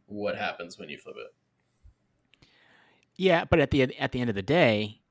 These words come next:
Speaker 2: it is nice to know that on this one side, you're getting two aims for the price of one, as Kyle said, bogo. But it's not just for you, 'cause he has Exemplar if you play it at three pip,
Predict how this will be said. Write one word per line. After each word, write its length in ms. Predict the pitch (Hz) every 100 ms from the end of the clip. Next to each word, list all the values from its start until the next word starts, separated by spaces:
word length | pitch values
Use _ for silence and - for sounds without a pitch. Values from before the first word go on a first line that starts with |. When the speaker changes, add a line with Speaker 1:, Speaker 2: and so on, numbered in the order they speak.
| _ _
Speaker 2:
it 140 | - 120
is 180 | 117 107
nice 240 | 110 107
to 120 | -
know 300 | 107 107 107
that 360 | 104 104 98 113 _
on 160 | - 107
this 160 | 95 -
one 200 | 123 151
side, 540 | - 104 98 98 101
you're 240 | - 110 110
getting 320 | 107 104 98
two 220 | - 120
aims 240 | 110 110 -
for 120 | 104
the 60 |
price 280 | 95 120 107
of 120 | 98
one, 200 | 104 113
as 120 | 101 -
Kyle 240 | 101 92
said, 280 | - 127 104
bogo. 460 | 127 147 98 95 - _ _ _ _ _ _ -
But 140 | 123
it's 140 | 113
not 300 | 123 127 220
just 260 | 220 190 -
for 100 | -
you, 400 | 120 202 87 98 _ -
'cause 180 | 123 107
he 180 | 131
has 280 | 117 135 131
Exemplar 580 | 110 101 160 214 101 104
if 100 | 101
you 60 | 98
play 180 | 117
it 60 | 104
at 180 | 98 -
three 180 | 147 226
pip, 360 | - 92 -